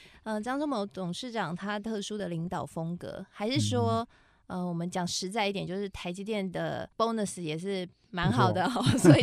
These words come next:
Speaker 1: 重赏之下必有勇夫，你觉得原因是出在哪？
Speaker 2: 我，我觉得都有。刚刚讲就是说，因为从老板以下大家都这么做嘛，哦，所以那个我觉得是一个习惯了哈，大家都是这么做的。你不这么做，你就觉得你反而你是很，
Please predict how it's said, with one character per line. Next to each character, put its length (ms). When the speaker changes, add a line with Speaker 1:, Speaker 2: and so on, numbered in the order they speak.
Speaker 1:
重 200
赏 220
之 160
下 200
必 180
有 160
勇 220
夫， 280
你 120
觉 160
得 120
原 240
因 140
是 160
出 180
在 100
哪？ 40
Speaker 2:
我， 80
我 80
觉 120
得 100
都 220
有。 340
刚 140
刚 100
讲 180
就 100
是 40
说， 320
因 100
为 80
从 220
老 160
板 300
以 200
下 360
大 120
家 140
都 120
这 120
么 140
做 320
嘛， 220
哦， 140
所 120
以 80
那 100
个 160
我 160
觉 160
得 100
是 340
一 100
个 100
习 220
惯 320
了 100
哈， 240
大 120
家 100
都 100
是 140
这 140
么 100
做 300
的。 60
你 120
不 100
这 140
么 100
做， 220
你 80
就 100
觉 140
得 240
你 180
反 180
而 120
你 100
是 200
很， 220